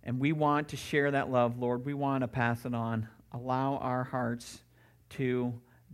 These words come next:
be a beacon of light to those that have no hope, to help us to share the love of Jesus to those who have not experienced love,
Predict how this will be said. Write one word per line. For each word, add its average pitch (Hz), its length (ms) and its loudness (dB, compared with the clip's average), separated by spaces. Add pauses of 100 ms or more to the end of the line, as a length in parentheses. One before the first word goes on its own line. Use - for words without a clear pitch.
be 135 200 2
a 123 60 4
beacon 139 440 -2
of 139 180 -6
light 117 360 -2
to - 100 -10
those 123 500 0 (300)
that 123 200 -2
have 127 260 0
no 127 220 -2
hope, 123 380 -4 (380)
to 123 100 -2
help 131 480 0
us 127 300 -2 (100)
to 131 400 -4 (360)
share 139 440 0
the 147 100 0
love 135 300 2
of 135 140 -4
Jesus 117 540 -4
to - 160 -8
those 120 360 -2
who 131 120 -2
have 117 120 0
not 120 320 -2
experienced - 720 -6
love, 117 200 -2